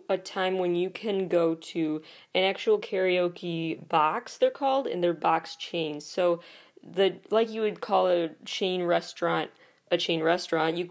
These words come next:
all would call a karaoke box, like, part of the box chain. A company would buy different rooms in different parts of the city that people would go to to sing karaoke.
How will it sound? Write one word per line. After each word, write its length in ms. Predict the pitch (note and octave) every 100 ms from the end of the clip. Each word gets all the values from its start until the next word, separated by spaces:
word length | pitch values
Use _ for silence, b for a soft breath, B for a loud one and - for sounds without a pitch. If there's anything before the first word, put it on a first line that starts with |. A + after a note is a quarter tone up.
| -
all 180 | F3+ E3+
would 240 | E3+ F3+
call 260 | - G3 F3+
a 40 |
karaoke 600 | E3+ - F3 F3 F3 F3+
box, 360 | D3 D#3+ D#3+ -
like, 180 | E3 D#3+
part 200 | F3+ E3+
of 100 | D#3
the 100 | E3
box 420 | D#3+ D#3 - -
chain. 520 | - - D#3+ D3 D3 B B B
A 160 | - F3+
company 680 | - A#3 A#3 A3+ F#3 F3
would 300 | E3 D#3+ D#3+
buy 280 | D#3 E3+ E3+
different 460 | E3+ E3 E3 E3 D#3
rooms 560 | F#3+ C4+ A3+ F#3+ F3+ - B B B
in 180 | F#3
different 360 | F#3 F#3 F#3 F3
parts 340 | - E3+ E3+ -
of 320 | F3 E3+ D#3 B B
the 100 | -
city 340 | F3 D4+ B3 A3
that 220 | F3+ F3+
people 320 | - F3+ F#3+
would 160 | F3 D#3+
go 180 | E3+ E3
to 400 | E3 E3 D#3+ D#3+
to 540 | - - E3+ D#3+ D3+ - _ _
sing 220 | - F#3+
karaoke. 680 | E3+ F3+ D#3+ F3+ F3 - -